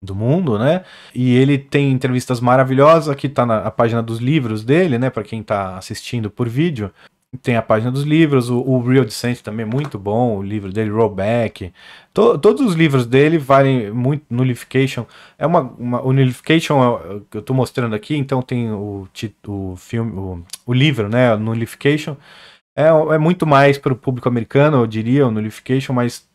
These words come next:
serve também pra, pra brasileiros que queiram, ah, ter esse, esse conhecimento, né? E todos os livros muito bem escritos. Ele é formado em Harvard, né?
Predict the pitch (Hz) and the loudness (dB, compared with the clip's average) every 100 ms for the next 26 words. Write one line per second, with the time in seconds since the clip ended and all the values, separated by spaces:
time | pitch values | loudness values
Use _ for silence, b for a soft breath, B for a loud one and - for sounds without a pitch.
0 | _ - - 160 185 143 131 117 131 143 | _ -4 4 4 4 0 0 2 2 2
1 | 127 110 95 _ 107 104 98 107 101 107 | 0 -2 -4 _ -6 -4 -4 -6 -6 -2
2 | 123 135 117 - - 120 117 101 - b | 2 2 0 -10 -4 -2 -2 -4 -8 b
3 | b b b 104 98 92 _ 110 107 101 | b b b -8 -8 -10 _ -4 -4 -4
4 | 107 95 92 85 - 107 101 - 101 151 | -6 -8 -10 -14 -8 -6 -6 -6 -4 -2
5 | 175 - 110 135 151 - _ _ - 123 | -2 -4 -2 0 -2 -4 _ _ -14 -8
6 | 147 175 156 147 147 143 175 151 139 120 | -2 -2 -2 -2 0 0 -2 -2 0 0
7 | - 127 170 - 202 254 - 151 143 139 | 0 0 0 0 0 0 -2 2 2 2
8 | 107 87 107 143 123 107 98 127 131 | -2 -2 2 2 2 -2 -4 -2 -2